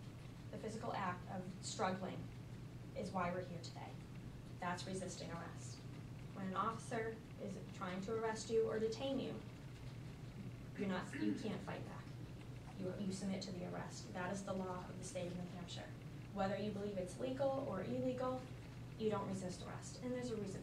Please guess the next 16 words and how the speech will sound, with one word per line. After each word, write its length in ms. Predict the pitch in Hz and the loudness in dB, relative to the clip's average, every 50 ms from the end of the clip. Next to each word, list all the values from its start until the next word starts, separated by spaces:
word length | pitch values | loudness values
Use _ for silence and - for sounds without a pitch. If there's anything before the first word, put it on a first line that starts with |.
| - - | -4 -6
for 60 | - - | -8 -6
that. 160 | - - - - - - - - | -6 -6 -6 -6 -6 -6 -6 -6
It's 100 | - - | -6 -4
for 120 | - - | -4 -2
the 100 | 202 196 | -2 -2
safety 400 | 196 - - 226 226 226 - 226 | 0 2 4 4 4 4 4 2
of 80 | 220 214 | 4 4
officers 540 | 196 190 190 190 - - 208 202 196 196 - 196 | 4 0 0 -2 -2 -4 -2 -2 -2 -4 -4 -4
and 80 | 185 | -4
for 80 | - 190 | -4 -4
the 100 | 185 - | -4 -4
safety 340 | - 208 196 190 - 185 180 | -2 -2 -2 -2 -2 -2 -2
of 100 | 180 180 | 0 0
everyone 320 | 180 175 180 175 170 170 170 | 0 0 0 0 -2 -2 -2
else 140 | 165 160 - - | -4 -4 -4 -6
around. 100 | - | -6